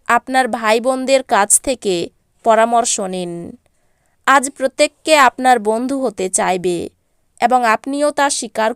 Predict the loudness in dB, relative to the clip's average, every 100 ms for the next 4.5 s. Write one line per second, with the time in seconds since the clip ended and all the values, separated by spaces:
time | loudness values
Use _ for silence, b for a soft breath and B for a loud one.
0 | -4 -2 -2 -4 -6 _ _ _ -10 -8
1 | -8 -10 -8 -6 -6 -8 -10 -16 -20 _
2 | _ _ _ _ _ -4 -2 -2 -2 -4
3 | -6 -6 -2 -2 0 -4 -4 -4 -4 -2
4 | -6 -8 -4 -2